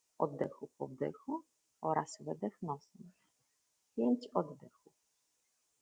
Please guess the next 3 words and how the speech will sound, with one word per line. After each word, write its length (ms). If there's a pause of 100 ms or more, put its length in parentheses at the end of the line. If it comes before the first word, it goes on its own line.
(280)
Nos, 440 (520)
zatrzymanie, 680 (340)
nos. 200